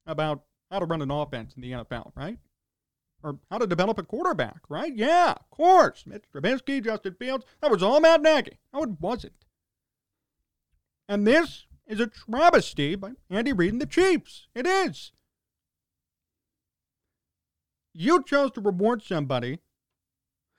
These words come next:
for sabotaging other players' careers.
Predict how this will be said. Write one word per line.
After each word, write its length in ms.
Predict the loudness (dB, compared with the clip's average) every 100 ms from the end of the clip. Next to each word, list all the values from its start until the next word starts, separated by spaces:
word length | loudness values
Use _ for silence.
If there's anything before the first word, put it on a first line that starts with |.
| _
for 120 | -10 -10
sabotaging 880 | -4 -2 0 -2 -4 -6 -6 -8 -4
other 220 | -2 -2 -4
players' 480 | _ -4 -2 -4
careers. 720 | -6 -4 0 2 0 -2 -16